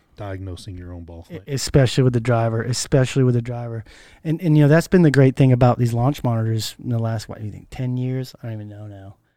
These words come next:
Speaker 2: Well, maybe a little more than that. They
Speaker 1: Yeah, probably. Yeah, not, not too much longer than ten, twelve years.
Speaker 2: I mean, the TrackMan was great because they were like, "Hey, the ball generally starts a little more on the face."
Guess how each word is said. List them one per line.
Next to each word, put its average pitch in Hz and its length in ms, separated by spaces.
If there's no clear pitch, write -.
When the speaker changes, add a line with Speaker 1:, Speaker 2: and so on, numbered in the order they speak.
Speaker 2:
Well, 147 80
maybe 135 220
a 123 40
little 123 140
more 120 160
than 120 60
that. 127 340
They 127 80
Speaker 1:
Yeah, 127 200
probably. 123 460
Yeah, 139 340
not, 151 160
not 175 180
too 190 100
much 185 220
longer 120 200
than 104 160
ten, 110 240
twelve 110 300
years. 113 240
Speaker 2:
I - 20
mean, 123 180
the 113 60
TrackMan 151 480
was 113 160
great 151 320
because 131 300
they 123 80
were 123 80
like, 120 160
"Hey, 147 180
the 123 120
ball 160 440
generally 180 500
starts 165 340
a 131 40
little 156 200
more 156 260
on 135 80
the 110 60
face." - 580